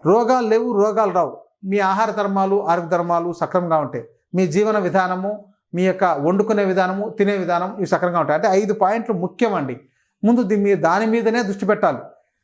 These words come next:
అంతేగాని మందులు వాడుకోవడం మీద కాదు. సరే, ఇప్పుడైతే శరీరం ఆకర్షణీయంగా మంచి రక్తపుష్టి కలిగి ఆకర్షణీయంగా తయారవ్వాలంటే, స్కిన్ వైటనింగ్ అవ్వాలంటే, అంటే ఆకర్షణ తగ్గిపోయిండే వాళ్ళకండి, నల్లగా ఉండే వాళ్ళు తెల్ల-, తెల్లగా అవడానికి కాదు.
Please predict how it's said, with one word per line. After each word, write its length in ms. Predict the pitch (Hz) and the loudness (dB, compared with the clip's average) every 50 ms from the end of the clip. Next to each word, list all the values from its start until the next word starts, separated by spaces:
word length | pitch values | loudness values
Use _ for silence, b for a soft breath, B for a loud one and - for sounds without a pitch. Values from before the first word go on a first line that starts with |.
| _ _ _ _ _ _ _ - | _ _ _ _ _ _ _ -4
అంతేగాని 360 | 190 180 233 220 226 226 214 196 | 0 0 2 2 0 0 0 0
మందులు 340 | 175 175 202 247 254 269 | 0 2 2 2 2 2
వాడుకోవడం 440 | 247 220 208 202 202 202 196 190 175 | 2 2 2 0 2 0 0 0 0
మీద 120 | 170 160 151 | -2 -4 -2
కాదు. 240 | 151 151 131 - - - - _ _ _ _ _ _ _ _ - | -2 -2 -2 -2 -4 -12 -20 _ _ _ _ _ _ _ _ 0
సరే, 260 | - 196 170 139 - - | 0 0 2 0 -2 -4
ఇప్పుడైతే 800 | 196 196 196 269 277 262 269 269 240 190 185 196 - - - _ - | -4 0 2 2 2 2 2 0 0 0 -2 -4 -6 -12 -18 _ -4
శరీరం 380 | - 214 226 262 262 254 226 | 0 2 2 2 2 2 2
ఆకర్షణీయంగా 580 | 208 214 220 226 226 180 214 220 208 196 202 202 | 2 2 2 0 -2 -2 -2 -2 0 0 0 0
మంచి 280 | 196 185 202 196 220 220 | 0 0 -2 0 0 0
రక్తపుష్టి 480 | 208 196 202 233 196 208 208 - 202 | 0 0 -2 -2 -2 -4 -4 -4 -2
కలిగి 480 | 190 202 190 175 196 208 202 202 - - - | -2 -2 0 2 2 0 0 0 -6 -8 -2
ఆకర్షణీయంగా 560 | - 185 196 196 226 185 - 214 202 202 202 196 | 0 0 0 0 -2 -6 -4 -4 -2 -2 -2 0
తయారవ్వాలంటే, 920 | 196 190 180 185 185 185 175 175 175 175 170 170 165 180 180 180 185 - | 2 2 2 2 2 0 0 0 0 2 0 0 0 -2 -2 -2 -4 -6
స్కిన్ 280 | - - - 233 226 226 | -12 -8 -4 -2 0 0
వైటనింగ్ 420 | 214 202 196 190 196 202 190 185 | 2 0 0 0 -2 -2 -2 0
అవ్వాలంటే, 800 | 175 170 165 170 170 165 165 156 151 147 170 170 170 175 170 b b b b b b 170 | 0 2 2 2 2 2 0 -2 -2 -2 -2 -2 -2 -4 -8 b b b b b b -2
అంటే 400 | 185 202 170 - - - - _ _ _ - | 0 0 -2 -2 -6 -16 -20 _ _ _ 0
ఆకర్షణ 420 | 175 202 214 208 226 214 - 220 196 | 0 0 0 -2 -4 -4 -4 -2 0
తగ్గిపోయిండే 480 | - 185 180 190 196 226 226 220 208 | 0 0 2 2 2 2 2 2 2
వాళ్ళకండి, 480 | 190 180 175 190 180 185 226 320 - - - | 2 2 0 0 -2 -2 -2 -4 -4 -8 -4
నల్లగా 260 | 147 156 170 185 185 196 | 0 0 2 2 2 2
ఉండే 140 | 196 190 | 2 0
వాళ్ళు 120 | 185 175 - | 0 0 0
తెల్ల-, 340 | 165 165 170 180 175 170 160 | 0 0 0 0 0 0 -2
తెల్లగా 340 | 160 151 - 170 175 180 | -4 -4 -2 0 0 0
అవడానికి 300 | 185 180 170 165 160 - | 0 0 0 -2 -2 0
కాదు. 440 | - 165 170 160 196 233 285 - B | 0 0 0 2 0 -2 -2 -6 B